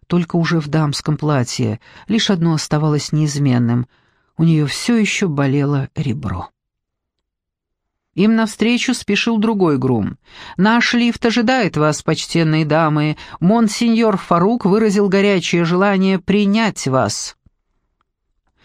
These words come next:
Иными словами, правителю уже не терпелось их увидеть. Офелия с опаской проходила мимо шеренги жандармов,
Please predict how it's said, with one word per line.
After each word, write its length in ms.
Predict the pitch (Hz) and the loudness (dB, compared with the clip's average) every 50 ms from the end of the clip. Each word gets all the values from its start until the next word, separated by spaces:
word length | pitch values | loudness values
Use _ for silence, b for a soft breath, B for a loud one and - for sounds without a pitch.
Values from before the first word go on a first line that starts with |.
| B B B B B B B B | B B B B B B B B
Иными 320 | B 170 214 269 285 285 262 | B 2 4 4 4 4 2
словами, 540 | - - 208 202 202 196 233 262 254 240 | 0 0 0 0 2 2 2 2 2 2
правителю 680 | 233 - 196 190 185 175 202 247 262 - - 233 214 214 | 2 2 2 2 2 2 2 2 0 0 0 0 0 0
уже 200 | 196 170 185 190 | 0 2 2 2
не 140 | 190 185 175 | 2 2 0
терпелось 640 | 165 - 180 160 - - 196 202 196 175 160 - - | 0 0 -2 -2 0 0 0 2 2 0 0 0 -2
их 160 | 170 - - | -2 0 0
увидеть. 580 | 156 143 147 147 131 123 98 - - - - - _ _ _ b b b b b b b b | 0 2 2 2 2 0 -2 -6 -8 -10 -16 -16 _ _ _ b b b b b b b b
Офелия 360 | b 170 - 214 196 190 185 | b -2 0 0 2 2 2
с 120 | 175 - 190 | 0 0 -2
опаской 480 | 175 - 180 175 165 - - - 147 | -2 0 0 0 0 0 -2 -4 -4
проходила 480 | - 151 156 - 165 160 165 170 160 151 | -2 -4 -4 -2 -2 0 0 0 2 2
мимо 300 | 156 160 151 147 147 143 | 2 0 0 0 0 -2
шеренги 460 | - - 160 151 151 143 139 143 143 | -2 0 0 0 0 0 0 0 0
жандармов, 760 | 139 139 139 147 143 143 156 185 208 214 214 214 208 - | 0 0 0 0 0 0 0 0 0 0 0 -2 -2 -6